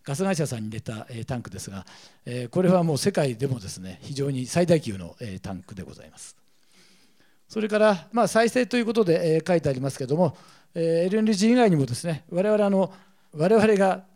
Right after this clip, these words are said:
貯蔵できないエネルギーはないっていうことで、私もあの、前面に出してます。まあ、えー、原油もそうですし、ブタン、プロパン、えー、そういうものをですね、えー、タンクを、を作ってます。それから、えー、最近、あの、作ったぶ-、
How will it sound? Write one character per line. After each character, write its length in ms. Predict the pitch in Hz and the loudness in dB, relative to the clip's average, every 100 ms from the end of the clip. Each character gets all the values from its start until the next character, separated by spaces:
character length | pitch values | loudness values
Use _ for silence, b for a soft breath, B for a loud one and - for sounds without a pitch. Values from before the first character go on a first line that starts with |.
| _ _ _ | _ _ _
貯 160 | 180 | -6
蔵 200 | 175 226 | 2 2
で 120 | 202 190 | 4 4
き 120 | 196 | 4
な 140 | 160 | 0
い 180 | 117 98 - | 0 -8 -4
エ 100 | 147 | 2
ネ 140 | 180 | 4
ル 80 | 196 | 4
ギ 160 | 160 123 | 2 -2
ー 20 | |
は 120 | 117 | 0
な 100 | 151 | 0
い 60 | 202 | 0
っ 20 | |
て 240 | - - | -2 -2
い 80 | 123 | -2
う 40 | |
こ 100 | 123 | -2
と 120 | 120 110 | -6 -8
で、 140 | 101 | -12
私 260 | 131 156 120 | -6 -6 -2
も 160 | 143 | -2
あ 60 | 131 | -2
の、 180 | 131 120 B - | -4 -6 B 0
前 120 | 156 | 2
面 120 | 156 | 2
に 40 | 104 | -2
出 100 | 104 | -8
し 60 | |
て 100 | - | -12
ま 80 | - | -20
す。 100 | - B B B B | -20 B B B B
ま 100 | 196 | 0
あ、 180 | 135 135 | 0 -2
え 160 | 156 147 | 0 2
ー、 20 | |
原 140 | 165 | 4
油 160 | 170 170 | 6 6
も 100 | 165 | 4
そ 140 | 156 | 2
う 40 | 135 | 0
で 80 | |
す 140 | 120 - | -4 -4
し、 240 | 165 170 | -6 -6
ブ 100 | 147 | -6
タ 140 | 151 135 | -2 -2
ン、 80 | 127 | 0
プ 140 | 147 | -2
ロ 80 | 127 | -2
パ 140 | 98 | -6
ン、 80 | 90 | -10
え 200 | 127 113 117 | -10 -10 -10
ー、 120 | - | -6
そ 100 | 139 | -4
う 20 | |
い 20 | |
う 60 | 131 | -2
も 100 | 151 | 0
の 80 | 175 | -2
を 60 | |
で 80 | 95 | -4
す 100 | - | -8
ね、 140 | 135 B B B - | -8 B B B -12
え 140 | 117 | -10
ー、 40 | |
タ 140 | 113 123 | -6 -8
ン 60 | |
ク 420 | 107 95 95 78 - _ | -8 -16 -14 -14 -14 _
を、 100 | 180 | -4
を 60 | |
作 200 | 196 - | -2 -8
っ 20 | - | -12
て 100 | - | -18
ま 100 | - | -20
す。 180 | - _ _ _ _ _ _ _ _ _ _ _ b b b b | -20 _ _ _ _ _ _ _ _ _ _ _ b b b b
そ 80 | - | -8
れ 60 | 214 | 2
か 80 | 226 | 6
ら、 200 | 226 226 | 6 6
え 100 | 202 | 2
ー、 40 | 196 | 4
最 180 | 214 | 2
近、 260 | 196 190 185 - - _ _ | 2 0 -2 -10 -20 _ _
あ 100 | 170 | -4
の、 240 | 165 160 208 - | -2 -2 -4 -16
作 180 | - - | -16 -12
っ 20 | |
た 180 | 127 - | -12 -12
ぶ-、 200 | 156 | -14